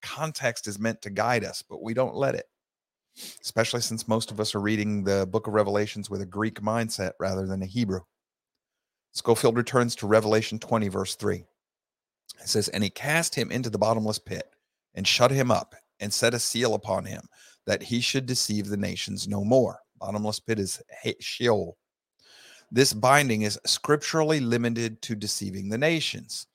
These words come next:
Through the whole Christian era, the Western nations have been nominally Christian. Kings have been crowned and deposed in Jesus' name, and wars have been fought in Jesus' name.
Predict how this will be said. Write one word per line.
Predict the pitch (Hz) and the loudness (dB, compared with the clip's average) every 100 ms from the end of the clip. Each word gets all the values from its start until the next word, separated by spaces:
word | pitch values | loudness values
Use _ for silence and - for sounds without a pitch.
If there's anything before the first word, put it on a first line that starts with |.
| _ _ _ - | _ _ _ -8
Through | 113 110 | -4 -2
the | 87 | -4
whole | - 139 151 | 0 2 2
Christian | - 143 - 127 | 0 -2 -2 -10
era, | 110 110 98 - _ _ 107 | -6 -4 -6 -8 _ _ -10
the | |
Western | 107 127 - 160 147 | -2 -2 -2 -6 -4
nations | 107 107 120 120 | -4 -4 -6 -4
have | 113 104 | -4 0
been | 107 107 | 0 0
nominally | 110 113 107 107 107 | 0 0 0 0 -2
Christian. | - 113 - - - _ _ _ _ _ _ | 0 -2 -2 -10 -14 _ _ _ _ _ _
Kings | - 143 147 | -2 0 0
have | 147 139 | -2 0
been | 123 131 | 0 0
crowned | 120 117 110 110 110 | -2 -2 0 0 0
and | 101 | 0
deposed | 101 95 - 123 110 104 | -2 -4 2 2 2 -2
in | 107 98 | -6 -4
Jesus' | 113 120 135 139 131 | -4 -4 -4 -2 -2
name, | - 98 98 | -2 -2 -2
and | 92 101 | -4 -4
wars | 104 120 127 120 | 0 2 2 0
have | 123 113 | -2 0
been | 117 | -2
fought | 113 117 - - | -2 -8 -8 -6
in | 110 104 | -6 -6
Jesus' | - 107 98 95 90 - | -6 -6 -6 -8 -6 -6
name. | 101 95 | -4 -6